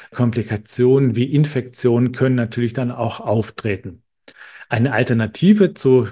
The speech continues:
der Kontaktlinse und der Brille ist das Lasern der Hornhaut oder die Implantation von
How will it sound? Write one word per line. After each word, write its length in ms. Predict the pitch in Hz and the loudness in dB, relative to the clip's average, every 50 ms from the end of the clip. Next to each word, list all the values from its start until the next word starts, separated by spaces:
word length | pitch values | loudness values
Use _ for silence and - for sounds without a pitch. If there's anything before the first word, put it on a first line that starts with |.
| - _ - | -10 _ -10
der 80 | 101 | -10
Kontaktlinse 880 | 98 - 110 101 98 - 139 156 151 - - 139 143 143 135 131 127 - | -8 -8 -8 -8 -4 -2 -2 -2 -2 0 2 2 4 4 2 0 -2 0
und 300 | 139 139 143 - - - | 0 -2 -2 -2 -4 -6
der 80 | 120 104 | -6 -6
Brille 360 | - - 113 120 131 139 131 | -4 -2 0 2 2 2 0
ist 440 | 131 - 131 113 - - - _ _ | 0 -2 -4 -4 -4 -8 -16 _ _
das 220 | - 104 - - - | -10 -10 -10 -8 -8
Lasern 600 | 101 95 101 113 135 147 147 160 156 160 139 - - - | -6 -2 0 0 0 0 0 0 -2 -2 -4 -6 -8 -10
der 140 | - 87 - | -10 -10 -8
Hornhaut 720 | - 101 110 139 180 180 151 147 151 147 156 165 160 160 - - - - _ _ _ | -4 -2 0 0 0 0 0 0 -2 0 2 0 0 0 -6 -14 -20 -20 _ _ _
oder 240 | 131 123 110 120 104 | 2 2 2 2 0
die 180 | 120 - - | -2 -2 0
Implantation 1120 | 139 151 147 - 143 127 120 123 120 120 120 - - 120 113 113 117 120 123 123 117 120 | 0 -2 0 -2 -4 -4 -4 -4 -6 -6 -8 -6 -2 0 0 2 2 0 0 -2 -2 -6
von 400 | - - - 113 104 104 104 - | -8 -6 -4 -4 -4 -4 -6 -10